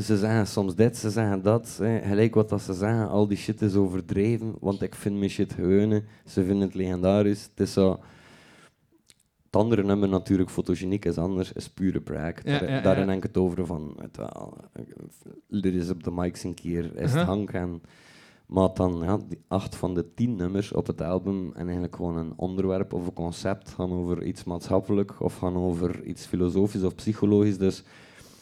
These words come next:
Speaker 1: ik zie zeker, je zou moeten naar al mijn albums kijken, dat je ze in veel mindere mate tegenkomt dan dat je zou denken. Op mijn YouTube verschijnen er ook heel veel
Speaker 2: Ja.
Speaker 1: free verses en zo. En dat is dan vaker ook gewoon woordspielerij.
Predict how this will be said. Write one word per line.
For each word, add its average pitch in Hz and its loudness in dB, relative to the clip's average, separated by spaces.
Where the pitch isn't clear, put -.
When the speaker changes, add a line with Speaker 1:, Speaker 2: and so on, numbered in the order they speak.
Speaker 1:
ik - -18
zie - 0
zeker, 113 4
je 107 8
zou 101 2
moeten 98 0
naar 95 4
al 95 4
mijn 95 0
albums 92 -2
kijken, 101 -2
dat 92 0
je 92 2
ze 90 2
in 90 -2
veel 98 4
mindere 107 2
mate 95 -4
tegenkomt 123 0
dan 95 -4
dat 92 -2
je 92 0
zou 87 0
denken. 107 -6
Op 92 -2
mijn 92 2
YouTube 101 4
verschijnen - -6
er 98 4
ook - 0
heel 95 0
veel 92 -2
Speaker 2:
Ja. - -2
Speaker 1:
free 113 4
verses 107 4
en 101 -2
zo. 107 0
En 95 -4
dat 95 4
is 95 2
dan 92 0
vaker 90 -2
ook 95 2
gewoon 92 -2
woordspielerij. 92 0